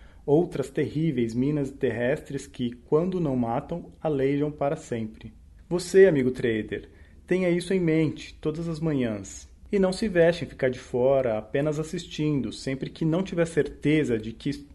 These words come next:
a posição é boa, o lote é justo e a tendência é bem definida. Um abraço,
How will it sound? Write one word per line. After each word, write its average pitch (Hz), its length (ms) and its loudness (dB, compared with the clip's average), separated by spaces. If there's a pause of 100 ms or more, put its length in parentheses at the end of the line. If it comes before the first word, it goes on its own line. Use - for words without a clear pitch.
(180)
a 143 60 0
posição 139 480 0
é 160 40 0
boa, 131 480 2 (220)
o 160 60 -2
lote 123 300 2
é 135 60 4
justo 165 480 0
e 175 80 0
a 165 80 2
tendência 127 600 0
é 151 60 0
bem 113 200 0
definida. 107 640 -2 (360)
Um 175 120 2
abraço, 117 600 -2